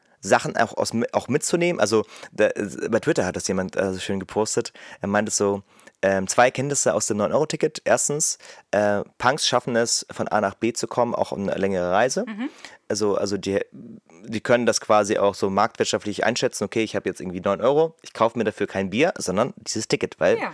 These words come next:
Speaker 1: es bringt mich auf jeden Fall weiter. So, und das Zweite ist, die haben auch viele Sachen mitgenommen,
Speaker 2: Mhm.
Speaker 1: so zum dort schlafen und so weiter und so fort. Und, ähm, <laughs> Erkenntnis Nummer drei, sagte er, äh, war irgendwie sowas wie, ähm, das schaffen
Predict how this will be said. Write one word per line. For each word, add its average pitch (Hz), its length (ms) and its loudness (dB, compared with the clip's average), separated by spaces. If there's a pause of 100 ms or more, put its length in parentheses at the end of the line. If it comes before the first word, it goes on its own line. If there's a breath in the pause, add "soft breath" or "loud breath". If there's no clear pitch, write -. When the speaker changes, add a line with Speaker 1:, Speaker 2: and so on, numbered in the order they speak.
Speaker 1:
es - 120 -8
bringt 113 200 0
mich 117 120 -4
auf - 100 -8
jeden 113 120 -2
Fall 120 140 2
weiter. 80 280 0 (720 loud breath)
So, 101 180 2
und 98 140 -2
das 104 140 -2
Zweite 143 300 4
ist, 151 180 0
die 107 60 2
haben 104 140 0
auch 98 100 2
viele - 280 -4
Sachen 101 240 -2
mitgenommen, 190 540 0
Speaker 2:
Mhm. 202 140 -10
Speaker 1:
so 202 140 0 (180)
zum 92 180 -8
dort 87 160 -2
schlafen - 400 2
und 101 100 -4
so 95 80 -2
weiter 95 120 0
und 90 60 -6
so 82 60 -14
fort. 147 320 2 (380 loud breath)
Und, 104 380 0
ähm, 98 420 2 (1160)
<laughs> - 480 -8
Erkenntnis 120 340 0
Nummer 107 180 2
drei, 104 300 2
sagte 147 300 -2
er, 135 180 0 (600 loud breath)
äh, 98 60 0
war 101 180 6
irgendwie 101 180 -4
sowas 98 280 0
wie, 92 300 0
ähm, 90 320 0 (140)
das 98 100 -2
schaffen 101 440 0